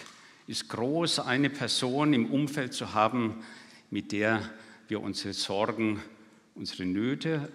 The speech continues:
und unsere Freuden teilen können. Unsere persönlichen Krisen, Ängste, vielleicht auch Krankheiten, aber eben auch die Dinge,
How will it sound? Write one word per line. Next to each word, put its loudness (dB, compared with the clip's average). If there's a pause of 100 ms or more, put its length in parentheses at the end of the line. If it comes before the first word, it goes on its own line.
(280)
und -6
unsere -8
Freuden -2 (220)
teilen -2
können. -12 (1040)
Unsere -8
persönlichen -4
Krisen, -2
Ängste, 0 (400)
vielleicht -8
auch -10
Krankheiten, 0 (640)
aber -6
eben -4
auch -4
die -6
Dinge, -2